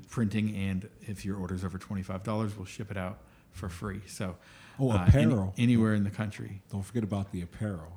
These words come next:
Speaker 2: as
Speaker 1: Yeah,
Speaker 2: well.
Speaker 1: we do, we do apparel,
Speaker 2: Yeah.
Speaker 1: copies, and fine art printing. That's, that's, those are our main focus, focuses. Uh, so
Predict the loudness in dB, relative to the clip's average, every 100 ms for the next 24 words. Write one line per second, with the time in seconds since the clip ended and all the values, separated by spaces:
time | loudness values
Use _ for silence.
0 | -10 -2 4 4 4 2 0 -2 0 2
1 | 4 4 2 4 4 4 2 2 2 0
2 | -2 -4 -10 -18 -20 -4 0 0 0 -2
3 | 0 0 -4 -6 -4 -4 -4 -6 -8 -12
4 | -10 -10 -10 -6 -4 -2 -2 -2 -4 -8
5 | -10 -10 -14 -16 -20 -14 -8 -8 -8 -14
6 | -16 -20 -20 -20 -20 -20 -20 _ -10 -8
7 | -6 -2 -2